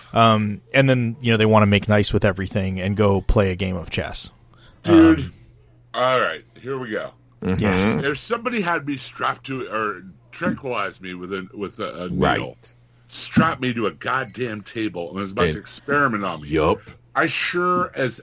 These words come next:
Speaker 2: F would not be playing chess with them
Speaker 1: Nope.
Speaker 2: like, a half hour later, okay?
Speaker 1: Nope.
Speaker 2: I'd be
Speaker 3: And
Speaker 2: like,
Speaker 3: for
Speaker 2: "F
Speaker 3: this
Speaker 2: that, I'm, either you die
Speaker 3: Yeah.
Speaker 2: or I'm outta here. What's the choice?" You know?
Speaker 3: And for this child to be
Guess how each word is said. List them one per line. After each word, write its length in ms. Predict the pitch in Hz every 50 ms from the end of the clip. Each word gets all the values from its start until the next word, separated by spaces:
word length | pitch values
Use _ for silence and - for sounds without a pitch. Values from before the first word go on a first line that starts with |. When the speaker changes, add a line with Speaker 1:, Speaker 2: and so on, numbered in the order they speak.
| _ -
Speaker 2:
F 340 | 143 143 123 - - - -
would 180 | 123 120 117 113
not 240 | 113 127 135 131 -
be 80 | 127
playing 400 | 117 - - 131 127 120 113 107
chess 500 | 101 - - - - - - 107 104 - -
with 180 | 127 117 - -
them 320 | 123 110 101 85 82 85 - _ _ _ _ _ - -
Speaker 1:
Nope. 260 | 156 156 180 220 233
Speaker 2:
like, 220 | 160 113 107 107
a 40 | - 127 - - 113 117
half 320 | - 147 143 123 - -
hour 280 | 165 139 127 127 117 117
later, 520 | 123 123 120 113 95 87 87 76 - 107 - -
okay? 400 | - - 175 165 156 160 165 139
Speaker 1:
Nope. 300 | 156 196 240 247 - _ _ _ - - -
Speaker 2:
I'd 140 | 123 127 113
be 80 | - -
Speaker 3:
And 80 | -
Speaker 2:
like, 120 | 113 113 117
Speaker 3:
for 260 | - - 123 127 139
Speaker 2:
"F 60 | 143
Speaker 3:
this 140 | 139 143 139
Speaker 2:
that, 160 | 139 139 135 - _
I'm, 180 | - 101 104 110
either 240 | - 117 110 107 110
you 180 | 107 113 131
die 280 | 127 135 131 120 120 120
Speaker 3:
Yeah. 60 | 117 110
Speaker 2:
or 40 | 104
I'm 80 | 101
outta 180 | 98 95 92 87
here. 240 | 76 82 80 73 73 73 76
What's 220 | 87 92 90 -
the 80 | 127 113
choice?" 420 | - 113 101 71 67 65 - -
You 80 | 87 80
know? 140 | 76 76 - - _
Speaker 3:
And 160 | 98 98 95 92
for 240 | - 127 123 127 127
this 200 | 127 127 123 -
child 640 | - - - 135 131 131 113 98 95 92 90 - -
to 120 | - 101
be 680 | 90 90 98 95 92 95 92 92 90 90 90 87 - -